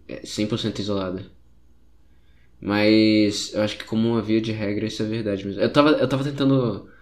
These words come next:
é... Tava tentando contrapor isso que você tava falando com o que eu tava falando, e, e nesses casos específicos que são de gente que eu conheço, né?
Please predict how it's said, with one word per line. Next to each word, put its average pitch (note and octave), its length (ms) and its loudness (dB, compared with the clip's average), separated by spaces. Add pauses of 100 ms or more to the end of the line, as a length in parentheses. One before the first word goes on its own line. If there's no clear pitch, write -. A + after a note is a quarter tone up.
(680)
é... F2+ 540 -4 (2500)
Tava B2+ 140 0
tentando C#3+ 280 2
contrapor C3+ 560 4
isso A2+ 160 0
que - 60 -8
você - 80 -8
tava A2 140 0
falando A#2 260 0
com A#2+ 100 -4
o A2 40 -6
que A#2 100 -4
eu A2 60 0
tava A2 180 0
falando, A2 500 -2
e, G#2 240 2
e A#2 40 6
nesses A2+ 320 2
casos G#2+ 260 0
específicos - 500 -6
que - 60 -14
são G#2+ 180 -2
de G#2 80 -4
gente G#2 180 -6
que - 60 -4
eu G#2 60 -4
conheço, G2 480 -4
né? F2+ 140 -8